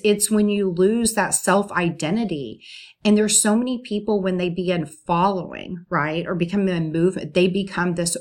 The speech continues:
one with that. And they buy into that.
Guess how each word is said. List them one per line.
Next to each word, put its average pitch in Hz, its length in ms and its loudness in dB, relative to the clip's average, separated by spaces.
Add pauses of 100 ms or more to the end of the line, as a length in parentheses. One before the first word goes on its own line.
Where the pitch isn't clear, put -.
one 165 580 0
with 160 440 -4 (220)
that. - 460 -8 (800)
And 208 120 6
they 214 140 4
buy 190 540 2
into 208 500 0
that. - 240 -10